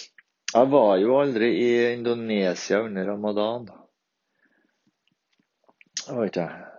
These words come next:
Så jeg har jo egentlig aldri opplevd, eh, Ramadan i et muslim-, muslimsk land. Men jeg hadde jo en, eh, kompis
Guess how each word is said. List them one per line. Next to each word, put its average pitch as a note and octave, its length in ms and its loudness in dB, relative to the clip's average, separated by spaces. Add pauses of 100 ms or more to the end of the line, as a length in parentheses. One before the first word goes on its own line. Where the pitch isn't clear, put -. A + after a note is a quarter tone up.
Så - 160 -4
jeg G#2+ 140 -2
har G#2 100 -2
jo F#2 140 -2
egentlig G2+ 260 -4
aldri F#2+ 320 -2
opplevd, F#2 880 -4
eh, A2 300 -10 (1400)
Ramadan G#2 520 -2
i G2 240 -4 (220)
et - 920 -6
muslim-, F#2 600 -6
muslimsk F#2+ 800 -8
land. F#2 280 -8 (2000)
Men C3+ 300 4
jeg C3 140 6
hadde G#2+ 180 4
jo G#2 160 6
en, A2+ 200 -2
eh, A2+ 520 0
kompis G2 440 -2